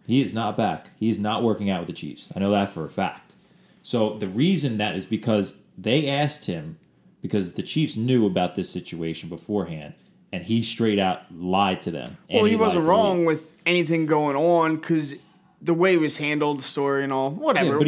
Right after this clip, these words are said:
Speaker 1: even
Speaker 2: we're
Speaker 1: before
Speaker 2: getting
Speaker 1: that, yeah, we're, we're getting into the weeds here, but
Speaker 2: Uh, but
Speaker 1: I,
Speaker 2: no,
Speaker 1: I,
Speaker 2: they,
Speaker 1: I think there's more
Speaker 2: they,
Speaker 1: to it.
Speaker 2: so what I meant by he's back, I didn't mean he was training. They just removed him from the list. So
Speaker 1: Oh,
Speaker 2: this
Speaker 1: yes,
Speaker 2: is,
Speaker 1: yes.
Speaker 2: so he's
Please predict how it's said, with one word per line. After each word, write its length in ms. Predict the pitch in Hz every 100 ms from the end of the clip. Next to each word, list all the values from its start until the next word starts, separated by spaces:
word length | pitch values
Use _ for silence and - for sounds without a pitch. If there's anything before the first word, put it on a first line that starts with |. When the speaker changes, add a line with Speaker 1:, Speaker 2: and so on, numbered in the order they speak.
| 214
Speaker 1:
even 120 | 262
Speaker 2:
we're 120 | -
Speaker 1:
before 160 | - 240
Speaker 2:
getting 160 | 131
Speaker 1:
that, 240 | 85 85 - 156
yeah, 300 | 170 98 90
we're, 240 | 143 147
we're 140 | 151 135
getting 180 | 139 127
into 180 | 107
the 80 | 104
weeds 320 | 107 120 107
here, 200 | - 85
but 260 | 85 123 - - - - -
Speaker 2:
Uh, 320 | - 190 180 175
but 120 | 247
Speaker 1:
I, 60 | 220
Speaker 2:
no, 420 | 254 247 214 208
Speaker 1:
I, 40 | 208
Speaker 2:
they, 180 | 214 220
Speaker 1:
I 60 | 247
think 160 | 156
there's 160 | 127 107
more 180 | 120 113
Speaker 2:
they, 160 | 233 247
Speaker 1:
to 60 | 240
it. 100 | 180
Speaker 2:
so 480 | - - 214 202 - -
what 160 | 202
I 40 | 220
meant 220 | 208 196
by 160 | 190 175
he's 180 | 151 143
back, 320 | 180 160 165
I 100 | 165
didn't 160 | 180 185
mean 140 | 175
he 120 | 156
was 120 | 147
training. 500 | - - 196 170 156
They 120 | 156 160
just 260 | 156 -
removed 480 | 165 165 170 175 147
him 120 | 160
from 180 | - 151
the 60 | 147
list. 320 | 151 127 -
So 160 | 156 143
Speaker 1:
Oh, 240 | 147 117 98
Speaker 2:
this 100 | 87
Speaker 1:
yes, 120 | 80
Speaker 2:
is, 240 | 175 - -
Speaker 1:
yes. 120 | -
Speaker 2:
so 260 | 185 170
he's 360 | 165 - 220 196